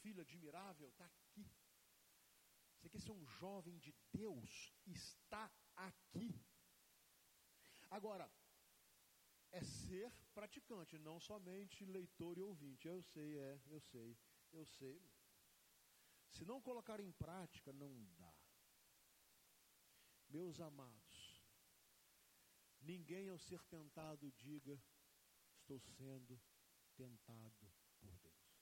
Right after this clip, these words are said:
Porque Deus não pode ser tentado pelo mal e a ninguém tenta.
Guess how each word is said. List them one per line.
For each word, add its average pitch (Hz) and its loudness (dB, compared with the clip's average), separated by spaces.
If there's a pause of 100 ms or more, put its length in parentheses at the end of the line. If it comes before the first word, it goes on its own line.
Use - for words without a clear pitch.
(720)
Porque 143 0
Deus 160 4
não 170 2
pode 165 2
ser - -2
tentado 151 -2 (140)
pelo 139 2
mal 135 0 (880)
e 127 0
a 135 2
ninguém 127 0
tenta. 95 -8